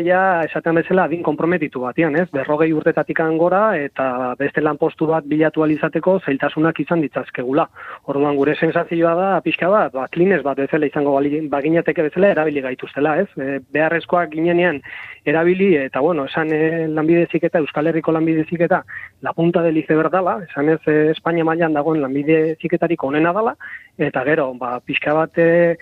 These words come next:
etorri dianean, e, estatu mailako, e, e, lege hauek, ba,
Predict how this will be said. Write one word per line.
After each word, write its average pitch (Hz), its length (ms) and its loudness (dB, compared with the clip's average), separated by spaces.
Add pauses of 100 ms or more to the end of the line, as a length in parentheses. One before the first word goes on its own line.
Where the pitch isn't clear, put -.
(220)
etorri 156 400 0
dianean, 170 500 2
e, 175 100 2 (300)
estatu 165 400 -2
mailako, 165 540 2 (380)
e, 139 100 0 (480)
e, 131 420 -4
lege 143 320 0
hauek, 180 360 0 (380)
ba, 135 760 -2